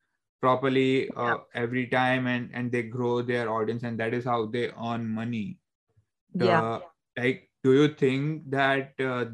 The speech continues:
Speaker 1: that would be a good way, or that would be a doable way to also, uh,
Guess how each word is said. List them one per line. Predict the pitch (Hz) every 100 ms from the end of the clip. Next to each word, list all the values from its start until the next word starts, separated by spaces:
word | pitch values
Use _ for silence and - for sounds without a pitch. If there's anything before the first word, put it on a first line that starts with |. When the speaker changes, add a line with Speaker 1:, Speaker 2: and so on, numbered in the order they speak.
| 107
Speaker 1:
that | 117 117 113 127
would | 127 123 117
be | 123 127
a | - 113
good | 110 123 123
way, | 127 123 127 123 127
or | - 117 113 113 110
that | 113 113
would | 123 117
be | 120 123
a | 117
doable | 113 117 120 120 120 110
way | 113 117 127 147 - _ _ _ _ _
to | 127 120
also, | 113 110 113 135 131 131 135 - _ _ 120
uh, | 113